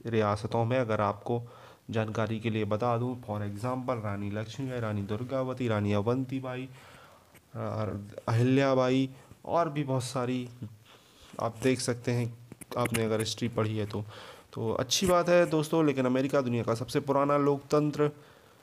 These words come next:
आज वहाँ पर छियालीस में प्रेसिडेंट ने जो शपथ ली है, उसके बाद उसके इम्पैक्ट भारत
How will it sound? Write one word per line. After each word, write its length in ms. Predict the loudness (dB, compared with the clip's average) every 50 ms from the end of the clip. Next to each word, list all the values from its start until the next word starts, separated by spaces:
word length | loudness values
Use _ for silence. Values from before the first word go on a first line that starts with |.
| -20 _ -2
आज 260 | 0 2 2 0 -2 -4
वहाँ 240 | -4 -4 -2 -2 -2
पर 260 | -2 -2 -4 -4 -6 -14 -10 _
छियालीस 540 | -2 -2 0 0 0 2 2 2 2 2 0
में 280 | 0 0 0 -2 -4 -6 -10 -18 -20 -20 _ _ _ _ -4
प्रेसिडेंट 580 | -2 -2 0 0 0 2 2 2 2 2 2 2
ने 80 | 2 2
जो 120 | 2 0
शपथ 460 | -2 -2 -2 0 2 2 2 0 2
ली 160 | 0 0 2
है, 220 | 2 2 0 0 -2
उसके 420 | -2 -4 -4 -6 -4 -2 -2 -2
बाद 440 | -2 0 0 2 2 4 2 0 -2 -6 -8
उसके 260 | -8 -6 -6 -4 -2
इम्पैक्ट 480 | -2 -2 -2 0 0 -2 -2 -2 -4
भारत 300 | -6 -4 -2 -2 -4 -4